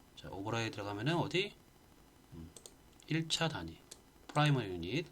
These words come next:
여기. 자, 한글판에서는 일 차 단위로 되어 있습니다. 여기서 어디? 밑에. 스케일 팩터가 있습니다. 여기.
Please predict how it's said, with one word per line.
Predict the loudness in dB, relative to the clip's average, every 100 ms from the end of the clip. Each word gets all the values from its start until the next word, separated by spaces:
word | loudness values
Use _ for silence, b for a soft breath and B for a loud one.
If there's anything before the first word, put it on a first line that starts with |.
| -14
여기. | -12 -6 -6 -6 -14 B B B B B -18 -16
자, | -4
한글판에서는 | 4 4 4 2 0 2 2 2
일 | 2 0
차 | 0 -2
단위로 | -2 -2 -4
되어 | -4
있습니다. | -6 -8 -8 -6
여기서 | 0 0 0
어디? | 2 2 2 -10 -20 -20 -20 -12
밑에. | -12 -8 -10 -10 -20 -20 -20 -20 -20 -20 -20 -20 -20 -20 -20 -16
스케일 | -8 0 2 2
팩터가 | 0 -2 -2
있습니다. | -2 -8 -10 -10
여기. | -12